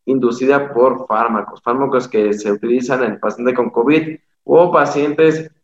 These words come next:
que utilizan estos fármacos de manera, eh, crónica. Por ejemplo, lo que es la hidroxicloroquina o la cloroquina. Estos fármacos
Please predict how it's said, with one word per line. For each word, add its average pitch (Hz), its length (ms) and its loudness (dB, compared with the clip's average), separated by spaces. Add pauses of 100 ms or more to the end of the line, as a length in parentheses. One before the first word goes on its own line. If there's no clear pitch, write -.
que 123 180 6
utilizan 127 480 2
estos 139 240 -4
fármacos 139 500 2
de 117 80 2
manera, 113 640 0 (360)
eh, 98 340 2
crónica. 127 720 0 (200)
Por - 120 -10
ejemplo, 110 520 0 (300)
lo 98 160 0
que 107 120 2
es - 260 -4
la 107 400 -2
hidroxicloroquina 117 1300 -2
o 117 440 0
la 95 140 -6
cloroquina. 120 640 0
Estos - 260 -10
fármacos 151 640 0